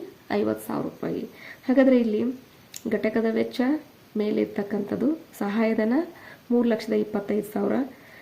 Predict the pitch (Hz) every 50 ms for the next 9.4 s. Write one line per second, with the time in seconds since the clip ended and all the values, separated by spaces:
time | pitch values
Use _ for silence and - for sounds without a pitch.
0 | - - - 247 240 - - - - 202 208 208 214 220 214 - - - 226 214
1 | 214 - 202 - - 214 214 - - 208 208 208 - - 247 240 - 208 214 220
2 | 220 214 214 - 220 214 214 - - 220 214 - 214 220 214 214 - 214 208 202
3 | - 226 233 247 254 - - - - 208 214 208 208 208 208 214 - 220 214 -
4 | 220 214 220 226 214 214 208 - - 220 208 214 214 - - - - 208 208 202
5 | 202 - 214 196 214 190 - - 226 226 226 - 262 262 - - - - - -
6 | - - - 226 214 208 208 214 214 214 - - 220 214 208 - - 226 247 240
7 | 226 233 - 214 - - 226 214 220 214 - 214 208 208 202 202 - - 202 214
8 | 240 311 320 - - - - - - - - - - - - - - - - -
9 | - - - - 233 240 254